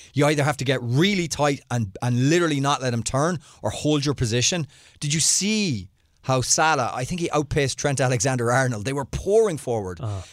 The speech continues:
Speaker 1: and he just sprints to take control of it. And, and the weight of the pass for Diaz was just absolutely perfect. You might be right. If Salah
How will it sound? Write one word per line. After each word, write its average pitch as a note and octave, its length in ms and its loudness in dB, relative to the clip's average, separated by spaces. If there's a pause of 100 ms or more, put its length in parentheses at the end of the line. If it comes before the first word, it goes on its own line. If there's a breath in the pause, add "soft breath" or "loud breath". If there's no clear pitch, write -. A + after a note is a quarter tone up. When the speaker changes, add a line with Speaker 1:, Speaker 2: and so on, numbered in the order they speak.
Speaker 1:
and C3+ 100 0
he D3 60 0
just - 260 0
sprints F3 600 -2
to C#3 120 -4
take F#3+ 240 0
control E3 440 0
of A2+ 80 -2
it. A2 120 -6 (300 loud breath)
And, C3+ 260 0
and C3+ 120 2
the C3 60 0 (180)
weight E3+ 320 2
of C3+ 120 -8
the - 80 -10
pass F#2+ 500 -4 (300 soft breath)
for C3 180 0
Diaz G#2+ 420 0
was A2 140 -4
just - 220 -4 (100)
absolutely A2+ 640 0
perfect. - 380 -2 (240 loud breath)
You F#3+ 180 2
might B3 220 0
be G#3+ 100 -4
right. G#3+ 260 2
If C3 140 -4
Salah G3 480 2